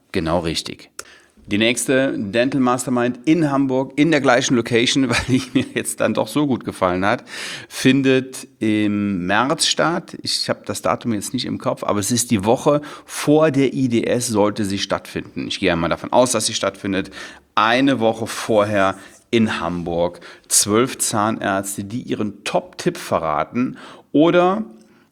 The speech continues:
ähm, das war eigentlich der ursprüngliche Plan, das wollte ich in, jetzt in Hamburg schon umsetzen. Ich wollte nicht nur den Top-Tipp hören, sondern ich wollte auch noch den Top-Flop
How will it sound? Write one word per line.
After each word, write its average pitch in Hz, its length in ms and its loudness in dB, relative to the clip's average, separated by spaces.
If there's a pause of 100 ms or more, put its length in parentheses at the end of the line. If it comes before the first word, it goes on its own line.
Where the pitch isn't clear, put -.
ähm, 113 640 4
das 113 180 2
war 123 80 4
eigentlich 135 220 2
der 127 120 4
ursprüngliche 113 540 0
Plan, 95 500 0
das 95 220 -2
wollte 107 240 0
ich - 280 -4
in, 92 280 0
jetzt 113 240 2
in 104 160 0
Hamburg 117 260 2
schon - 160 -4
umsetzen. 95 600 0 (200)
Ich 107 120 -4
wollte 120 240 4
nicht 135 180 4
nur 135 80 2
den 110 160 0
Top-Tipp - 520 -2
hören, 95 360 0
sondern 104 720 2 (260)
ich 98 220 -4
wollte 110 320 2
auch - 240 0
noch 117 240 -2 (260)
den 101 260 -2 (220)
Top-Flop - 1300 0